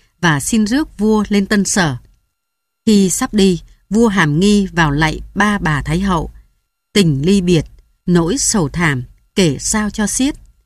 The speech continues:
Vua đi khỏi độ một giờ đồng hồ, thì bọn nội giám đều trở lại nói rằng Tôn Thất Thuyết không cho đi, đến ngày hai tám thì Tam Cung mới tiếp được tin của Nguyễn Văn Tường ra,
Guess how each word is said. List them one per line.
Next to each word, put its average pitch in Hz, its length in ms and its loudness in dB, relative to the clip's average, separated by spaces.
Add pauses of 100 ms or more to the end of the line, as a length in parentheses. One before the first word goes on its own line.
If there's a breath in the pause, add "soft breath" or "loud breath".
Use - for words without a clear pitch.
(440)
Vua 214 340 2
đi 214 180 0
khỏi 165 320 -4
độ 156 240 -4
một 160 300 -2
giờ 170 160 0
đồng 147 180 -2
hồ, 147 320 0 (340 soft breath)
thì 202 100 4
bọn 170 220 -2
nội 170 300 -2
giám 170 320 -2 (220)
đều 170 300 2 (100)
trở 170 240 0
lại 143 340 -2
nói 175 160 0
rằng 160 260 0 (400 soft breath)
Tôn 220 160 2
Thất 320 160 -4
Thuyết 339 280 0
không 220 320 -2
cho 202 160 -2
đi, 196 260 2 (840)
đến 196 180 2
ngày 190 220 0
hai 180 200 -2
tám 165 340 -2 (320 soft breath)
thì 185 280 4
Tam 226 340 -4
Cung 240 280 0 (140)
mới 175 200 0
tiếp - 260 -4
được 175 240 -4
tin 208 240 2
của 165 320 0
Nguyễn 170 360 -2
Văn 214 180 -2
Tường 175 280 2
ra, 185 320 0